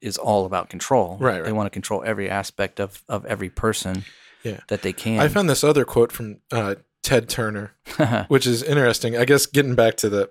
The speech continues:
Speaker 2: population control idea, since that's what the podcast is on. Um, so it's interesting. So where does all this, so you have all this nebulous talk that they don't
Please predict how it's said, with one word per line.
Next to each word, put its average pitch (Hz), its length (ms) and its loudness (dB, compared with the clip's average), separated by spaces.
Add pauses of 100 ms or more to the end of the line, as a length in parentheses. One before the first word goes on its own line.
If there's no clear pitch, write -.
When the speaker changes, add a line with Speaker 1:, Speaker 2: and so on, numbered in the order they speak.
Speaker 2:
population 98 540 -4
control 95 420 -6
idea, 95 320 -8
since 101 260 -14
that's - 180 -8
what - 100 -12
the - 80 -20
podcast 107 540 -6
is 107 120 -8
on. 104 200 -10 (760)
Um, 101 300 -6
so - 120 2
it's 127 120 2
interesting. 156 480 4
So 110 260 2
where 127 200 6
does 135 120 2
all 131 140 4
this, - 380 -2 (200)
so - 140 0
you 123 160 4
have 139 180 6
all 127 140 6
this 120 260 0
nebulous 110 800 2 (540)
talk 107 420 2
that 104 140 -6
they 104 100 0
don't 107 320 -4